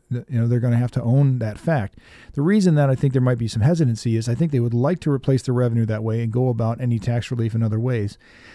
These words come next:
The difficulty is, you know, they only have a one-seat majority in each chamber, and so which one of their members,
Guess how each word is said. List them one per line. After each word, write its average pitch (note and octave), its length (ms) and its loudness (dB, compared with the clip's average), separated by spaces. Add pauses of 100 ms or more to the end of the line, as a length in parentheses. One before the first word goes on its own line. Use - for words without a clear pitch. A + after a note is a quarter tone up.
(120)
The C3+ 80 2
difficulty C#3 580 2
is, A#2+ 320 -2
you C#3+ 80 2
know, C#3 100 4
they D3+ 140 2
only G3+ 160 0
have E3 240 0
a - 20 0
one-seat C#3 380 -2
majority B2+ 360 0
in A2 80 0
each A2+ 200 -4
chamber, C3+ 340 0
and G2 80 -6
so A#2 140 -2
which B2 340 -4
one D3 140 0
of B2+ 60 -2
their C3+ 100 0
members, A#2+ 600 -2